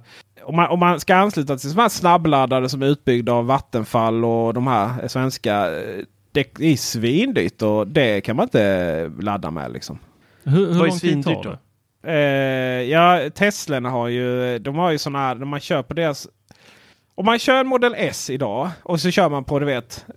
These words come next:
Speaker 1: ska man parkera där på Nova Lund eller någonting och så tar man någon sladd-, snabb, eller någon laddare där på tre komma sju kilowatt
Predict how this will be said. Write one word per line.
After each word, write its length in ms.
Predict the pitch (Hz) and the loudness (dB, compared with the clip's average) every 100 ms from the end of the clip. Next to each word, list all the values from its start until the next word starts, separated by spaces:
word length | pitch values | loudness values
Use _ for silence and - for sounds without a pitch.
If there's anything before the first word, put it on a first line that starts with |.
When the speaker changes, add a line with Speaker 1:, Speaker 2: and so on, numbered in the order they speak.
| - | -14
Speaker 1:
ska 220 | - 170 | -2 2
man 140 | 143 135 | 2 0
parkera 420 | 156 180 139 131 | 0 0 2 2
där 140 | 135 | 0
på 120 | 123 | 2
Nova 300 | 143 131 127 | 4 4 4
Lund 300 | 135 131 117 | 4 2 2
eller 120 | 120 127 | 0 -2
någonting 380 | 123 120 117 | -2 -2 -2
och 80 | 117 | -4
så 100 | 120 | -2
tar 160 | 156 131 | 0 0
man 80 | 123 | 0
någon 100 | 120 | -2
sladd-, 500 | 139 135 127 127 - | -2 -2 -2 -6 -4
snabb, 380 | 147 139 113 | -2 -2 -2
eller 280 | 143 151 127 | 0 0 0
någon 140 | 143 143 | 0 2
laddare 340 | 147 135 127 | 2 2 0
där 160 | 143 131 | 0 0
på 420 | 135 123 123 120 | 0 0 0 0
tre 180 | - 131 | 0 -2
komma 200 | 117 123 | 0 -2
sju 460 | 151 131 127 127 120 | 2 2 2 0 0
kilowatt 400 | 139 113 95 | -2 -2 -4